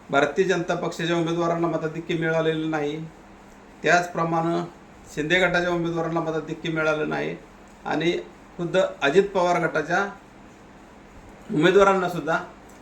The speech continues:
मताधिक्य मिळालेलं नाही. यामुळं, अ, अजित पवार गटातील बहुसंख्य आमदार हे शरद पवार गटात निश्चितप्रमे-, पणे प्रवेश करतील अशी दाट शक्यता निर्माण झालेली आहे.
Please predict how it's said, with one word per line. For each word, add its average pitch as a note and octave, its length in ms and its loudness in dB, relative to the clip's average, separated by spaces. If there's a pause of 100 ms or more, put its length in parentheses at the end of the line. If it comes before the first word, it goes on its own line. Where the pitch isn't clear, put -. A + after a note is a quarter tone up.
(100)
मताधिक्य D#3+ 720 0 (140)
मिळालेलं E3+ 640 2
नाही. D3+ 260 0 (440)
यामुळं, F3+ 560 2 (300)
अ, C#3+ 380 -8 (300)
अजित D#3 220 0
पवार E3+ 340 0
गटातील D#3+ 520 0 (640)
बहुसंख्य G3+ 560 2
आमदार E3+ 360 0
हे F3+ 460 -2 (420)
शरद D#3+ 160 0
पवार E3 360 -2 (640)
गटात D#3 240 4 (1500)
निश्चितप्रमे-, E3 920 -2
पणे D#3+ 160 2
प्रवेश F3 440 4
करतील E3 400 0 (460)
अशी D#3 560 -2
दाट D3+ 280 4
शक्यता D#3+ 480 -2
निर्माण D3+ 380 0
झालेली D3+ 260 0
आहे. C#3 180 2